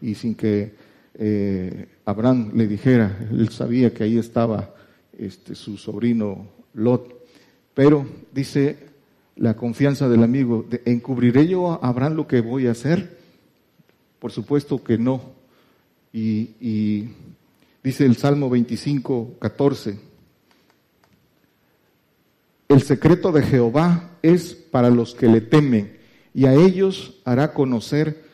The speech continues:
su alianza". Dice que el secreto es para los que le temen. Abraham le dijo, "Sé, ya sé que me temes". Y cuando alguien demuestra su temor a Dios en obediencia, porque ese es el verdadero temor a Dios. El temor a Dios es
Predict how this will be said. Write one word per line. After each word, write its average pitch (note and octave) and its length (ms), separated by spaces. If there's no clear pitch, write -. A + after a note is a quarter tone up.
su A#2+ 260
alianza". B2+ 760
Dice D#3+ 540
que C#3+ 420
el B2 120
secreto D#3 420
es E3+ 80
para C#3 200
los B2+ 180
que B2+ 100
le A#2+ 100
temen. C#3+ 500
Abraham C3+ 320
le D#3+ 80
dijo, D#3+ 260
"Sé, - 300
ya D3+ 120
sé - 180
que D#3 120
me C3 100
temes". C#3 460
Y A#2+ 80
cuando C3 280
alguien D#3+ 420
demuestra D#3 500
su D3+ 480
temor C#3 360
a C3+ 80
Dios D3 460
en B2+ 140
obediencia, C3+ 800
porque - 200
ese G3 140
es E3+ 100
el D#3+ 80
verdadero C#3 440
temor A#2+ 300
a G#2+ 80
Dios. A2 320
El - 120
temor D3+ 260
a E3+ 60
Dios E3 240
es D#3+ 180